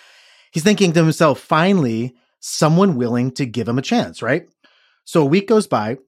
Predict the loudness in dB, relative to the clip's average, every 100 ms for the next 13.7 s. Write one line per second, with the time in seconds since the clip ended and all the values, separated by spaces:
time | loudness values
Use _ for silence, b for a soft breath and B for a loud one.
0 | _ _ _ _ _ -2 0 0 -2 -6
1 | -12 -2 0 2 0 -2 -2 0 -2 -4
2 | -4 -2 -2 -4 -4 -6 -6 -6 -6 -6
3 | -6 -4 -4 -4 -8 -12 -12 -10 -6 -6
4 | -8 -16 _ -4 -2 2 2 2 0 -2
5 | -2 -4 -8 -6 -6 -6 -8 -14 -18 _
6 | _ _ -8 -2 0 2 0 -2 -8 -10
7 | -10 -12 -16 -18 _ _ _ 0 2 2
8 | 2 2 0 -2 -2 0 0 -2 -4 -12
9 | b b b b 0 0 2 2 0 2
10 | 0 2 2 2 2 0 0 -2 0 2
11 | 4 2 0 _ _ _ _ -4 -4 -2
12 | 2 2 2 2 2 4 4 4 0 -2
13 | -6 -6 -6 -8 -14 -18 _